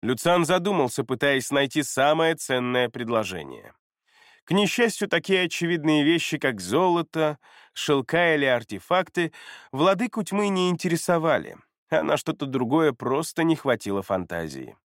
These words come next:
"Ладно, не утруждай себя", — отмахнулся Кай, глядя на напряженное выражение чужого лица.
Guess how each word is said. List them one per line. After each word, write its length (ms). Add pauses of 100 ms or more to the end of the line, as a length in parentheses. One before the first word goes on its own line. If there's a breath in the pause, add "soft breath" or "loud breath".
(720)
"Ладно, 680 (420)
не 180
утруждай 720
себя", — 560 (640 loud breath)
отмахнулся 760
Кай, 220
глядя 480
на 80
напряженное 720
выражение 640
чужого 460
лица. 480